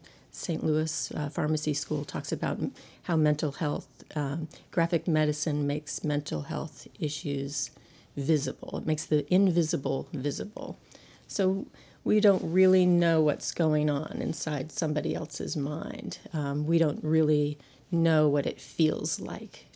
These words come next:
to, to go through, um, an-, anxiety or depression or something like that that we haven't experienced. And comics, m-, kind of that medium, forces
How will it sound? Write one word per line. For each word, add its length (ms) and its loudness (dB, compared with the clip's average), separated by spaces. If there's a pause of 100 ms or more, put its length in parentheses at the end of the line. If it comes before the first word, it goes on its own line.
to, 500 -2 (240)
to 180 -4
go 260 2
through, 500 -4 (500)
um, 360 -4 (320)
an-, 240 -4
anxiety 720 0
or 100 -4
depression 720 -8
or 80 -10
something 380 -10
like 240 -14
that 280 -10
that 100 -10
we 100 -2
haven't 280 -4
experienced. 800 -4 (420)
And 380 2 (360)
comics, 560 -2
m-, 480 0 (640)
kind 200 -2
of 100 -2
that 160 -2
medium, 560 4
forces 840 -4